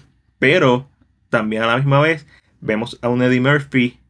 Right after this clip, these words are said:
serio. Es un personaje que hace todas estas cosas y todas estas cosas dan gracia, pero todo lo que él hace lo hace con seriedad. Hay un respeto hacia el libreto y hacia el personaje y hacia la historia, y yo esperaba que esto iba a ser una comedia full, y no, es más una película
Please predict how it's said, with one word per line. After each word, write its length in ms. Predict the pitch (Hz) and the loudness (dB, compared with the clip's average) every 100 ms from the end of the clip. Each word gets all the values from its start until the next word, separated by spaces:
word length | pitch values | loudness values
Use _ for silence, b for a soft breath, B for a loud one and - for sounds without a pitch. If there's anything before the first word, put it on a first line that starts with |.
| _ | _
serio. 500 | - - 139 123 92 | -12 -2 0 0 -2
Es 100 | 139 | -2
un 100 | 156 | 0
personaje 380 | 160 170 165 156 | -2 -2 -2 -2
que 60 | |
hace 160 | 123 139 | -2 -2
todas 260 | 139 147 147 | 2 2 2
estas 180 | 160 | -4
cosas 340 | 143 139 131 - | -2 0 0 -4
y 100 | 110 | -4
todas 220 | 101 101 | -2 -2
estas 200 | 131 135 | -4 -6
cosas 320 | 135 131 123 | -6 -4 -2
dan 200 | 131 135 | 0 0
gracia, 500 | 135 135 120 120 117 B B | 2 2 2 0 0 B B
pero 180 | 123 120 | 0 4
todo 200 | 123 131 | 4 4
lo 100 | 147 | 2
que 60 | |
él 80 | 151 | 2
hace 200 | 156 160 | 0 0
lo 120 | 131 | 2
hace 320 | 113 - 139 139 B _ | 2 2 -2 -2 B _
con 520 | 127 117 113 113 107 | -4 -2 -4 -6 -10
seriedad. 720 | - - 117 110 107 151 135 | -12 -4 0 0 2 2 2
Hay 120 | 117 | 0
un 80 | 131 | -2
respeto 640 | 147 139 - 135 135 147 - | -2 -6 -2 -2 0 -2 -2
hacia 280 | 117 123 123 | -4 -4 -2
el 80 | 110 | -2
libreto 420 | 104 117 135 135 | -2 -2 -2 0
y 60 | 123 | -2
hacia 180 | - | -2
el 80 | 110 | -4
personaje 560 | 104 107 110 113 123 120 | -4 -6 -4 -2 -2 -2
y 40 | |
hacia 240 | 107 - 104 | -2 -2 -4
la 80 | |
historia, 560 | - - 143 135 113 113 B B _ | -4 -2 0 2 0 -2 B B _
y 420 | 117 110 110 107 | -4 -2 -4 -4
yo 120 | - | -6
esperaba 320 | 107 131 139 139 | -2 0 2 2
que 60 | |
esto 160 | 139 127 | 0 0
iba 100 | 120 | 0
a 20 | |
ser 120 | 135 | 0
una 240 | 127 123 123 | -2 -2 -2
comedia 500 | 123 120 123 127 127 | -2 0 2 2 0
full, 260 | - 160 143 B | 0 0 0 B
y 100 | 123 | -4
no, 260 | 123 147 139 | 0 0 0
es 100 | 131 | -2
más 340 | 127 127 143 - | 0 0 -2 -4
una 220 | 131 123 | -2 0
película 600 | 127 139 139 139 127 123 | 2 2 2 2 4 2